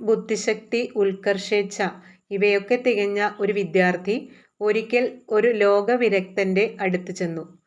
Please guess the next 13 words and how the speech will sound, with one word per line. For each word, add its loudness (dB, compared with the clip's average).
പല 2
കാര്യങ്ങളും 0
പറഞ്ഞ -2
കൂട്ടത്തിൽ 0
ആ 0
പയ്യൻ്റെ 2
ഭാവിയെപ്പറ്റി 2
എന്തെല്ലാമാണ് 2
വിചാരിച്ചിരിക്കുന്നതെന്ന് 0
സന്യാസി -4
ചോദിച്ചു. -4
'ഞാൻ 0
പരീക്ഷയിൽ 2